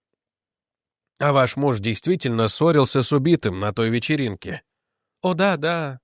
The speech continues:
кивнула блондинка, закуривая. «Ссора была жуткая. Борис был в пьяной ярости. Мне казалось, он просто сейчас, э, набросится на Аркадия и». Она замолчала.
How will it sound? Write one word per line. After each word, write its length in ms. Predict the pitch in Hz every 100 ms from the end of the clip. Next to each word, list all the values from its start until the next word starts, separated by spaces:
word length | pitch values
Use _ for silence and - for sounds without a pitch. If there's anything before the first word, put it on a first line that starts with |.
| _ _ _ _ _ _
кивнула 380 | 165 147 156 151
блондинка, 720 | 139 139 135 160 139 135 120 - _ _ _ _
закуривая. 800 | 139 147 - 120 92 87 90 - _ _ _ _ _ -
«Ссора 440 | 190 - 220 202 160
была 340 | 151 160 156
жуткая. 760 | 139 160 226 - 131 135 139 135 _ _ _ -
Борис 380 | 196 196 196 143
был 160 | 160
в 120 | 147
пьяной 440 | - 180 151 160 165
ярости. 520 | 170 156 151 147 -
Мне 180 | 170 160
казалось, 420 | 151 156 165 -
он 120 | 165
просто 340 | 147 160 - 156
сейчас, 480 | 165 - 156 - - _ _ _
э, 140 | 165
набросится 800 | 165 180 151 180 226 - 175 -
на 140 | 185 180
Аркадия 460 | 165 233 196 170
и». 320 | 180 202 202 - _ _ _ _ _ _ _ _
Она 260 | 135 135 127
замолчала. 720 | 123 120 110 98 80 82